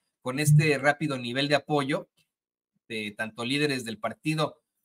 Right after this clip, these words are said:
como de potenciales rivales, como también de delegados, es prácticamente imposible que Harris enfrente oposición interna para lograr la candidatura a la Casa Blanca. Para sellar su buena suerte, dice el Universal, la vicepresidenta ha recibido más de ochenta y un millones de dólares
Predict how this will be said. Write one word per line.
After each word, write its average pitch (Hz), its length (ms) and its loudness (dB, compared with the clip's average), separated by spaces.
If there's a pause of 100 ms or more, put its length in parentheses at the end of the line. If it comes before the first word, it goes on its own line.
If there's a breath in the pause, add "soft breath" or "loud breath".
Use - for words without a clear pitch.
como 120 260 -6
de 113 120 -8
potenciales 135 600 -4
rivales, 143 600 0
como 107 240 -12
también 127 260 -6
de 151 100 0
delegados, 170 640 0 (200)
es 160 160 -12
prácticamente 156 640 -4
imposible 147 500 -6
que 113 180 -12
Harris 143 280 -6
enfrente 127 360 -10
oposición 131 500 -12
interna 127 400 -8
para 104 180 -6
lograr 104 240 -8
la 127 100 -6
candidatura 101 520 -10
a - 20 -6
la 104 80 -6
Casa 113 280 -10
Blanca. 127 500 -6 (480)
Para 117 300 2
sellar 135 300 0
su 147 140 -4
buena 135 260 0
suerte, 147 380 0
dice 117 260 -8
el 117 80 -6
Universal, 156 800 2 (220)
la 104 100 -8
vicepresidenta 160 760 -2
ha 160 40 0
recibido 147 380 -2
más 143 160 0
de 147 80 0
ochenta 131 420 -6
y 147 100 -4
un 185 100 -6
millones 160 300 -4
de 120 100 -10
dólares 131 640 -2